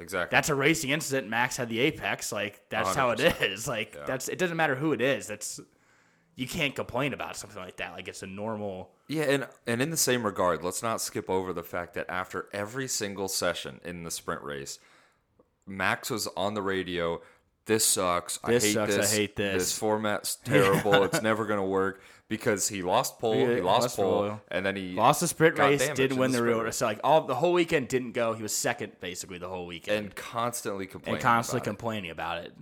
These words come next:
Speaker 1: It's just a rough,
Speaker 2: It's
Speaker 1: rough
Speaker 2: just
Speaker 1: sight. It's a classic,
Speaker 2: yeah.
Speaker 1: classic thing.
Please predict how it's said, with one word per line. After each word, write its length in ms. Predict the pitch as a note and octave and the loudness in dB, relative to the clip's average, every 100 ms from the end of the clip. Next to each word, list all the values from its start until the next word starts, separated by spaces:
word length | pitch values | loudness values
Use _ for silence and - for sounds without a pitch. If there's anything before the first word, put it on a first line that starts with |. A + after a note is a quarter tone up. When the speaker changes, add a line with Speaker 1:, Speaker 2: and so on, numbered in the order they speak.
| - _ - | -20 _ -10
Speaker 1:
It's 280 | A2+ A2 A#2+ | -8 -6 -6
just 180 | C3 | -4
a 60 | G#2+ | -2
rough, 260 | F#2+ F2+ C3 | -2 0 -2
Speaker 2:
It's 160 | G#2+ | 2
Speaker 1:
rough 120 | A#2+ | 4
Speaker 2:
just 120 | A2+ - | 4 2
Speaker 1:
sight. 220 | D#2+ E2+ | -2 -2
It's 120 | A2 | -4
a 60 | D3+ | -6
classic, 460 | C#3 C3+ C3+ B2 - | -4 0 2 2 -4
Speaker 2:
yeah. 80 | - _ - | -14 _ -8
Speaker 1:
classic 400 | F2+ A2 - - | -4 -2 -4 -6
thing. 300 | B2+ B2+ C3 | -4 -4 -6